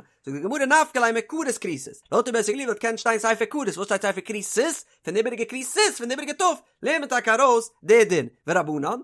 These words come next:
אין דער חכמים, וואס טוען זיי מיט איבעריגע טוב? זאג מיר, קורת קריסס, לא דארש, דא האלט נישט, דאס האלט נישט, דו, דו, עפעס איבעריג. אין מיילע דארש, דא האלט נישט, דא גוט נישט ארויס, נעם שטייט קריסס, דא שטוט קורת. זאג דער הייליגע משנה ווייטער. שיעורא, שחנצה בבקעה, א שיעורא, וואס זיי געווען אין וועג, אין שטעלט זיך אפ, אין א פעלד,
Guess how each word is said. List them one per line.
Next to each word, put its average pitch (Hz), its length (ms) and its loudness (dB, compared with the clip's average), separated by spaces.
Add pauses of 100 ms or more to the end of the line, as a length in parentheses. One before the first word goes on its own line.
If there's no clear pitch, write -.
(140)
אין - 60 -6
דער 180 60 -2
חכמים, 208 300 -2
וואס 208 120 -4
טוען 220 140 -4
זיי 196 100 -2
מיט 190 80 -4
איבעריגע 185 240 -2
טוב? 208 220 -8 (140)
זאג 233 120 -12
מיר, 277 140 -6
קורת 277 240 -6
קריסס, 247 360 -6
לא 165 60 -4
דארש, 247 300 -2
דא 202 100 -2
האלט 226 180 -2
נישט, 180 120 -8
דאס 160 120 -12 (360)
האלט 214 240 0
נישט, 175 180 -6
דו, 190 120 -8
דו, 185 100 -4
עפעס 190 240 -4
איבעריג. 269 260 0 (220)
אין 208 100 -2
מיילע 220 180 2
דארש, 208 300 0
דא - 20 0 (120)
האלט 190 120 -4
נישט, - 0 -
דא 190 40 -8
גוט 214 100 -8
נישט 196 120 -6
ארויס, 196 200 -4
נעם 196 160 -8
שטייט 185 200 -6
קריסס, 190 380 -8
דא 170 60 -10
שטוט 185 200 -6
קורת. - 300 -10 (160)
זאג 269 160 -6
דער 269 100 6
הייליגע 254 220 2
משנה 233 220 -4
ווייטער. 147 320 0 (140)
שיעורא, 269 500 0
שחנצה 226 480 0
בבקעה, 202 380 0 (200)
א 214 120 0
שיעורא, 247 440 -4
וואס 233 140 -4
זיי 208 100 -2
געווען 254 220 0
אין 214 100 -2
וועג, 220 340 0 (140)
אין 233 120 -4
שטעלט 294 300 -2
זיך 254 160 -8
אפ, 277 100 -2 (120)
אין 208 120 0
א 175 60 2
פעלד, 254 420 0